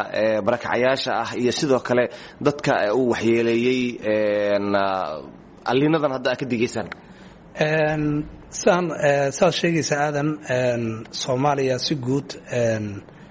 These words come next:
Speaker 2: waxa weeye waa mar ay abaar ay ku jirto iyo mar ay fatahaado ku jiraan, marna roob baa laga cabaadayaa, marna waxaa laga cabaadayaa,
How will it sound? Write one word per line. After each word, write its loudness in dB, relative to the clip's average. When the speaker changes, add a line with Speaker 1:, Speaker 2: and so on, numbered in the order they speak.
Speaker 2:
waxa -2
weeye 2
waa -2
mar 2
ay -2
abaar 0
ay -2
ku -4
jirto -8
iyo -12
mar -2
ay 0
fatahaado -6
ku -8
jiraan, -2
marna 2
roob 0
baa 0
laga 2
cabaadayaa, 0
marna 2
waxaa 0
laga 4
cabaadayaa, 0